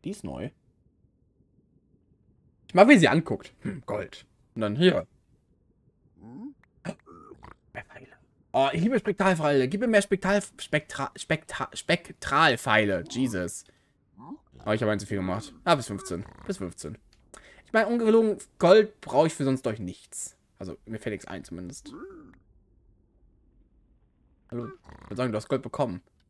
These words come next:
Du blödes Viech, du. <laughs> Du Monster! Danke. Kriegst noch einen.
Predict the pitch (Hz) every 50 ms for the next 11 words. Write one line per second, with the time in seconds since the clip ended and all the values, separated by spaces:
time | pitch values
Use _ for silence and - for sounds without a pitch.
0 | _ _ _ _ _ _ _ _ _ _ _ - 90 90 87 80 - - - 104
1 | 101 95 95 - - - 92 - - 92 90 85 - _ _ _ _ _ _ _
2 | _ _ _ _ _ _ _ _ _ _ - 135 - - 139 - - - - _
3 | _ _ _ _ _ _ _ _ _ _ _ _ _ _ _ _ _ - 87 87
4 | 98 - - - - - - - - 269 160 165 165 214 240 247 254 247 240 240
5 | 233 214 - _ _ - _ _ _ _ _ _ _ _ _ _ _ - - -
6 | - 69 - - - - - - _ _ _ _ _ _ _ _ _ _ _ _
7 | _ _ _ _ _ _ _ _ _ _ _ _ _ _ _ - - 110 - -
8 | - 104 80 78 78